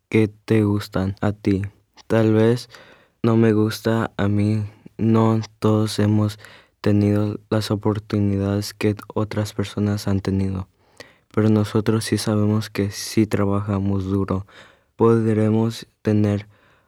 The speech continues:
más oportunidades. Me gustaría que sepan que hablo inglés y español. Yo aprendí a hablar español desde el kinder. También mi abuelo me enseñó a hablar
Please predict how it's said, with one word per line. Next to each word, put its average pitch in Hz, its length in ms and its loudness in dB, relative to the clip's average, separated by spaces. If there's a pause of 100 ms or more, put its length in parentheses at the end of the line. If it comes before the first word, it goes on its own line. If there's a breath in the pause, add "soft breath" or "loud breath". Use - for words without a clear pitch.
más 113 280 0
oportunidades. 104 1120 -2
Me 110 140 2
gustaría 110 500 2
que 104 180 -4
sepan 104 520 -4 (100)
que 104 380 -2
hablo 110 360 2
inglés 101 500 0
y 107 160 2
español. 95 580 -2 (480 loud breath)
Yo 107 160 2
aprendí 101 580 2
a 98 60 2
hablar 98 500 -4
español 104 640 0
desde 104 240 0
el 98 160 -4
kinder. 95 540 -2 (340)
También 107 640 2
mi 107 180 0
abuelo 101 440 0
me 101 180 2
enseñó 98 460 -2
a 98 220 -2
hablar 92 320 -4